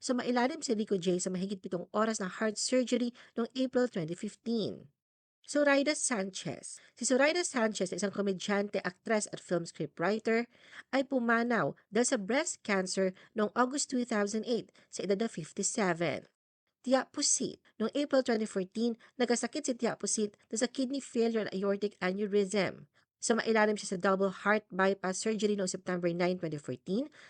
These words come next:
ngunit nahirapan siyang makarecover. Pumanaw siya noong October two, twenty fourteen sa Philippine Heart Center sa Quezon City, sanhin ang multiple organ failure. Palito. Si Reynaldo Alfredo Hipolito,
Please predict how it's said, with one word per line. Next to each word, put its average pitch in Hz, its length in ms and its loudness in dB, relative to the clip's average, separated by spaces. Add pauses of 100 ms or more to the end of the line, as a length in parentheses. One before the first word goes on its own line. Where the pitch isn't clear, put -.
(100)
ngunit 247 240 0
nahirapan 220 400 0
siyang 185 240 -4
makarecover. 175 880 0 (320)
Pumanaw 220 400 6
siya 208 160 -2
noong 190 160 -2
October 202 400 0
two, 208 240 -2
twenty 170 240 0
fourteen 196 400 -4
sa 185 80 -2
Philippine 208 400 -2
Heart 196 240 -4
Center 233 320 -2
sa 214 160 -4
Quezon 233 320 -4
City, 254 480 -4 (320)
sanhin 214 240 2
ang 160 160 -2
multiple 233 400 0
organ 202 400 2
failure. 170 800 -2 (400)
Palito. 208 720 0 (320)
Si 269 80 2
Reynaldo 262 480 4
Alfredo 220 400 0
Hipolito, 240 800 -2